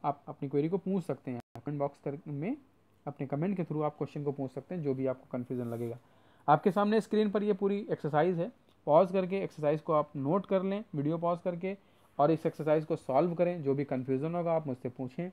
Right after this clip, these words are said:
प्रैक्टिस करें, तभी आपको ये सेक्शन क्लियर होगा। जितने भी मॉडल ऑक्सिलरी के सेक्शन हैं ये क्लास, अ, आपके एकेडमिक में पूछे ही जाते हैं। इसके अलावा जो कॉम्पिटिटिव एग्जाम्स होते हैं उसके लिए बहुत इंपॉर्टेंट है, कॉम्पिटिटिव एग्जाम में काफ़ी कुछ इसके हिस्सा पूछा जाता है।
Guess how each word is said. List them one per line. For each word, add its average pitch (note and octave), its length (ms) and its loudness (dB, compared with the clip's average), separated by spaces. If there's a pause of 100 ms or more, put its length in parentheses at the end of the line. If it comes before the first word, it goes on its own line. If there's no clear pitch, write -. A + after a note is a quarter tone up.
(400)
प्रैक्टिस F#3 320 2
करें, F#3 260 0
तभी C#3 240 0
आपको C#3+ 280 0
ये C#3 100 0
सेक्शन C#3+ 480 -8
क्लियर C3 260 0
होगा। D#3 300 0 (560)
जितने D3+ 300 0
भी G3+ 80 2
मॉडल D#3+ 340 4
ऑक्सिलरी D3 440 2
के F3+ 100 -2
सेक्शन F3 360 -4
हैं F3+ 160 -4
ये D3 160 -2
क्लास, C#3 420 4
अ, C#3 180 2 (640)
आपके - 240 -2
एकेडमिक D3 540 2
में E3 100 0
पूछे C#3+ 300 -2
ही F#3 60 4
जाते E3 280 2
हैं। F3+ 120 -4
इसके D#3+ 260 -4
अलावा C#3 400 4
जो D#3 180 -2
कॉम्पिटिटिव C#3 680 0
एग्जाम्स D#3 380 -2
होते D3 160 -6
हैं D3+ 60 -6
उसके - 200 -8
लिए D#3 100 -2
बहुत C#3 360 -2
इंपॉर्टेंट D3+ 500 -2
है, F3 60 -6
कॉम्पिटिटिव C3+ 500 -2
एग्जाम B2+ 260 0
में D3 160 -4
काफ़ी B2 280 -2
कुछ B2+ 180 -8
इसके - 180 -8
हिस्सा A#2+ 260 -10
पूछा B2 320 -8
जाता A2+ 240 -10
है। A#2+ 180 -18